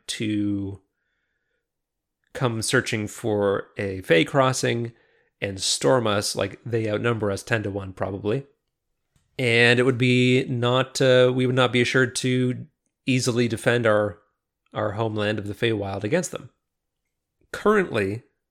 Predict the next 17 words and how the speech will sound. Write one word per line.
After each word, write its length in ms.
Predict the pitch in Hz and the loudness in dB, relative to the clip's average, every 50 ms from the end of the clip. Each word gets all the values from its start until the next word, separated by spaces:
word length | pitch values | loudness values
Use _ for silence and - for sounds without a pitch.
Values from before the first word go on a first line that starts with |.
| _ _ _ _ _ _ _ _ _ - | _ _ _ _ _ _ _ _ _ -18
the 240 | - 123 123 127 120 | -8 -4 -2 -2 -2
humans 400 | - - 165 165 165 147 127 123 | 0 -2 -2 0 0 0 2 4
are 120 | 131 127 | 4 4
in 240 | 120 117 113 104 - _ _ _ _ _ _ _ _ _ - | 4 2 -2 -8 -10 _ _ _ _ _ _ _ _ _ -6
multiple 500 | 160 143 135 139 143 143 139 - 110 110 | -2 2 6 8 8 6 6 4 2 2
factions. 680 | - - 117 - - - - - - - - - - - _ _ _ _ _ _ _ _ _ _ _ _ _ _ _ _ - | 2 2 -2 -2 -4 -8 -12 -12 -12 -12 -14 -14 -14 -16 _ _ _ _ _ _ _ _ _ _ _ _ _ _ _ _ -12
Very, 360 | - 110 104 139 156 156 147 139 135 - | -6 2 4 6 8 8 6 4 2 0
and 120 | 170 143 127 | -2 -2 0
there's 160 | 123 113 107 | 0 -2 0
very 180 | 107 135 143 135 | 4 6 6 6
little 240 | 120 123 113 110 | 6 4 2 2
trust 520 | - - - - - - - - - - - | 0 -2 -4 -6 -6 -6 -8 -8 -10 -8 -4
to 80 | - 110 | -2 0
go 100 | 107 104 | 2 0
around. 400 | 95 92 92 - - - - - _ _ - | 0 0 -4 -6 -8 -10 -12 -16 _ _ -6
There's 220 | 107 107 98 - | -4 -4 -4 -2
some 460 | - 160 160 165 156 151 151 156 - | 0 2 2 2 2 0 -2 -4 -8